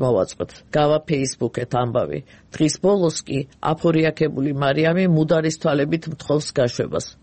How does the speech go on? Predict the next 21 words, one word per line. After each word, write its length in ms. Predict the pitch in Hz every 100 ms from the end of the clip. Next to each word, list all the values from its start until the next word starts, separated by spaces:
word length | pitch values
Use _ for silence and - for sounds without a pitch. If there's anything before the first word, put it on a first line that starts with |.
| -
ჯავახეთში 540 | - 160 175 175 160 151
უნდა 200 | 135 117
წაბრძანება. 720 | 104 123 120 127 113 107 92 71 - - - -
ის 180 | - 208 240
იქ 80 | -
ქართულ 340 | - 175 165 175
სასწავლიდა 580 | - 156 - 185 185 165 147
და 100 | 123
სომხურ 400 | 143 185 170 170 165
ოჯახში 340 | 160 170 - 190
ცხოვრობდა. 540 | - 156 131 90 - - - _
ხო 80 | 254 240
და 60 | 247
ახლა 160 | 208 226 190
მონატრებია 640 | 180 175 170 170 151 117 127
ძველი 320 | - 139 143 139
ნაცნობებით 640 | 135 - 175 175 175 190
და 100 | 196 214
გადაწყვიტა, 560 | 156 165 156 170 165 196 196 - - 208
რომ 100 | 196
მოინახულოს. 720 | 143 127 117 78 - - -